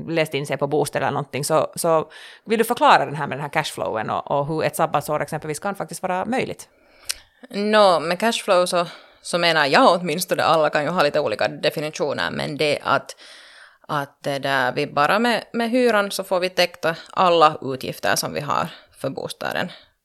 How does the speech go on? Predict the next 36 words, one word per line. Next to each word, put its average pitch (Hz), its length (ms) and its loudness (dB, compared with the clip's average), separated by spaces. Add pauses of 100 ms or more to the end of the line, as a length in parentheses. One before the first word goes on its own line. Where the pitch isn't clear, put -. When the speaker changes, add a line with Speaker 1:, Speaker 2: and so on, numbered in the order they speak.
(200)
Speaker 2:
Då, - 340 -6
att 147 180 -6
både 202 340 2
låne, 170 380 2 (100)
amorteringar 139 1120 -2
och - 140 0
sen 120 180 -6
alla 80 220 -4
löpande 80 500 0
utgifter 147 720 -4 (800)
och, - 480 -2
och 143 140 -2
det 143 140 -6
där 101 420 -4 (400)
vederlag 113 760 2
och 165 160 0
sånt 147 180 -2
hänt. 139 440 -2 (220)
Att 151 240 -6
sen 226 180 0
blir 214 120 2
det 208 60 4
nu 196 120 0
kvar 165 220 4
i 139 40 0
handen 143 280 0
pengar - 280 -8
efter - 220 -14
det. - 180 -16 (180)
Så - 160 0
att - 280 -4
det - 140 2
är 156 40 0
pengar 151 340 6
vi 151 80 4
kan 139 280 4